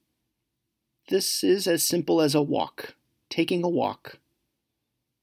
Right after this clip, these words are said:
whether around your neighborhood or on a local trail, or even taking a few laps around your house. Or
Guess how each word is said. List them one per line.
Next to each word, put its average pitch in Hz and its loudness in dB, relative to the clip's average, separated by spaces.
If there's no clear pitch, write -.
whether 139 6
around 143 4
your 131 2
neighborhood 147 0
or 143 -8
on 139 0
a 127 2
local 131 4
trail, 139 2
or 202 0
even 311 10
taking 220 4
a 135 4
few 208 -2
laps 156 0
around 143 0
your 135 2
house. - -8
Or 175 6